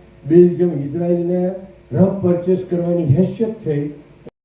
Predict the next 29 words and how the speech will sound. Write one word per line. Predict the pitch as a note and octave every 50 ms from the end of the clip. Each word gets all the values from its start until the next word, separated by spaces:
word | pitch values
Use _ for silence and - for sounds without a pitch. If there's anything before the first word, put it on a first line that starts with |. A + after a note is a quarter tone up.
| _ _ _ _ _ -
ત્રણ | A3+ A#3 B3 B3
ત્રણ | B3+ C4 C4 B3+
લાખ | B3 A#3+ A#3+ A#3+ A#3+
કાઢી, | B3+ A#3 A#3 A#3 A3
નવ | G3 G#3 A3+ B3 C4 B3+ C4
જગ્યાએ | B3+ C4 C4+ C4 A#3
એક | A#3+ C4+ C4+ C4+
લાખ | A#3 B3+ B3+ B3 A3+ A3
રૂપિયા | A3+ A3+ - B3+ C4+ B3+
ઘટે, | - G#3+ A3 G#3+ A3
પચીસ | G#3+ G#3+ A3 A#3 A#3+ A#3+ B3 B3+ A#3+ -
ઘંટી | A3+ A#3 A#3+ A#3+ - -
ઘટે, | - - - - - D#3+ D3 - - - - - -
આવી | - A3+ C4 C4 C#4+
એક | C#4 C#4+
માન્યતા | B3+ C#4 D#4 D4+ C#4 C4+ A#3+ - - F#3 F#3+
હતી. | E3 D#3 - C3 - - - - - - - -
કીધું, | A#3+ C4+ C4+ C#4+ -
"તું | D4 C#4+ C#4 C#4+
ખરીદી | B3+ B3 C4 C#4 C#4 D4 C#4
કરીને | - D4+ C#4+ C#4+ C#4 C#4+
આય, | C#4+ D4 C#4+ C#4+
ત્યાં | C#4+ C#4 C#4
તો | C#4 C#4
અમે | C#4 C#4 C4+ C4 C#4 C4+
પચીસ | C4+ C4+ - C#4 C4
વધી, | A#3 A#3 A#3 A#3 C4+ C4 A3+
વધારી | F#3+ G#3+ A3 A#3+ B3 A3
દઉં." | G#3 E3+ - E3 C#3+ - -